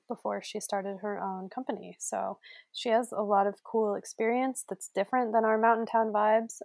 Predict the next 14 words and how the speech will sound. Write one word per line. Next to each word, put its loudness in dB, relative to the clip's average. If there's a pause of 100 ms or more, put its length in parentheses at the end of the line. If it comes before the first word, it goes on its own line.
Um, -8 (300)
and -10
also, -4 (960)
I'm 2
just 0
so 6
obsessed 2
with -8
surfing 0
lately 0
that -2 (800)
I, 0 (300)
I -2
just -10